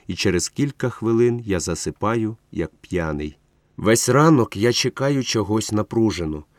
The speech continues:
По кожнім дзвінку я весь затихаю й, мабуть, якось дивно дивлюсь на Миколу, що докладає, бо той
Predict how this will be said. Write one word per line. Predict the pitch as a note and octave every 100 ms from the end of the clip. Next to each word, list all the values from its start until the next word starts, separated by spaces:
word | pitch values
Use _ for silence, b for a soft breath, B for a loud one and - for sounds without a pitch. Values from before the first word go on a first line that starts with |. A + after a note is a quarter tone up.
| b b b
По | G#2+
кожнім | - B2+ A2 A#2 A2+
дзвінку | G2+ A2+ G#2+ - D3
я | C3 G#2+
весь | A2+ G2+
затихаю | F#2 - G2+ - G#2+ B2 C3
й, | G#2+
мабуть, | A#2 A#2+ B2
якось | B2 A#2 A2 F#2+
дивно | G2 C#3 C3+
дивлюсь | B2+ C3 B2 C3 -
на | A#2+
Миколу, | B2+ - C#3+ B2+ F2+ D#2+
що | - G2+
докладає, | F2+ G2 A2 A2 A2+ F2 E2
бо | E2
той | G2 - E3 E3